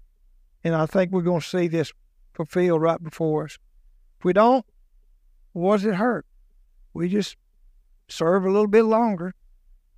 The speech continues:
And, and, uh, it just scares me that it could get worse than what it is today.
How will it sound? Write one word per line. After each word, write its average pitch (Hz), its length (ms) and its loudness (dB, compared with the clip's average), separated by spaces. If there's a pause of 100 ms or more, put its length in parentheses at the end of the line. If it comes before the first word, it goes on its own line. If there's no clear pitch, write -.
(1200)
And, 156 440 -4
and, 170 260 2
uh, 165 160 2 (640)
it - 80 -20
just 220 200 0
scares 196 380 2
me 220 200 2
that 185 200 -2
it 180 120 -2
could 175 160 -4
get 208 180 0
worse 202 400 0
than 170 100 -6
what 180 200 0
it 175 120 -4
is 208 240 -2
today. 185 440 -4